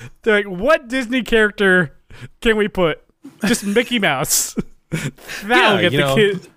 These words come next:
Speaker 2: that little mouse from Kingdom Hearts. <laughs>
Speaker 1: Yeah. I thought there'd be more there. I'd be like, Mickey Mouse
Speaker 2: Yeah.
Speaker 1: and
Speaker 2: Uh,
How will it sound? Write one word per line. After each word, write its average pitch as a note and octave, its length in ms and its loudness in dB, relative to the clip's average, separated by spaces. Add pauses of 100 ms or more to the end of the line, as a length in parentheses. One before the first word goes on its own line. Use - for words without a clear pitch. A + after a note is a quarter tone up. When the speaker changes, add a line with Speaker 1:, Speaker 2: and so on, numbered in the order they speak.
(260)
Speaker 2:
that F3+ 160 -2
little G3 240 0
mouse G3+ 360 -2
from C3+ 420 -4
Kingdom F3 360 -4
Hearts. G2 480 -4
<laughs> - 40 -20 (600)
Speaker 1:
Yeah. C#4 140 0 (1400)
I - 1200 -6
thought F4 180 2
there'd F#4 160 -2
be E4+ 140 2
more D4 260 2
there. G4+ 320 4
I'd E4 160 2
be D#4 80 0
like, D#4 180 -2
Mickey D4 220 -2
Mouse D4+ 240 4
Speaker 2:
Yeah. C4 400 4
Speaker 1:
and D4 140 2 (500)
Speaker 2:
Uh, G3+ 640 -2